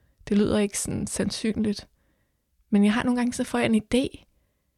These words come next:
og så er det den sand. Og jeg tror egentlig, vi alle sammen har sådan nogle forestillinger eller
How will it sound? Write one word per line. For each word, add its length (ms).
og 100
så 100
er 40
det 240
den 220
sand. 280
Og 20
jeg 80
tror 160
egentlig, 180
vi 100
alle 200
sammen 300
har 320
sådan 140
nogle 200
forestillinger 1040
eller 160